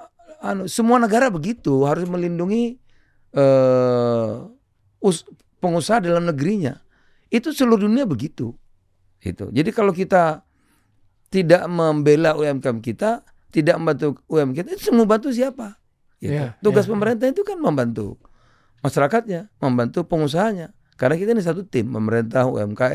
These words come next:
Speaker 1: M, semua kita ini satu tim agar Indonesia maju.
Speaker 2: Heeh.
Speaker 1: Jadi keluhan ada masalah apa cepat, harus kita respon cepat, kita tanggapi agar mereka jangan sampai, eh, terpuruk, kan?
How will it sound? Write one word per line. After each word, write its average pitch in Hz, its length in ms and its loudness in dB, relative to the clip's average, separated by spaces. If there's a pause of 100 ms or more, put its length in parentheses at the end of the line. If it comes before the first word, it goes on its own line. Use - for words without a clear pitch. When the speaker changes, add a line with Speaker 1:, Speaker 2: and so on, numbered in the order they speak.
(160)
Speaker 1:
M, 139 160 -8 (240)
semua 170 320 0
kita 190 160 -4
ini 240 80 -2
satu 135 240 -6
tim 233 320 -2 (240)
agar 117 240 0
Indonesia 143 400 -2
maju. 151 320 -10
Speaker 2:
Heeh. 107 720 -8
Speaker 1:
Jadi 120 120 0 (120)
keluhan 156 400 4
ada 139 160 -2
masalah 139 320 -2
apa 160 160 -4
cepat, 180 320 -6
harus 131 160 -6
kita 120 240 -4
respon 120 320 -6
cepat, 226 320 -8 (480)
kita 135 240 2
tanggapi 131 480 -2
agar 135 160 -2
mereka 131 320 -2
jangan 117 320 -2
sampai, - 160 -6
eh, - 380 -14
terpuruk, 107 500 -6
kan? 208 240 -10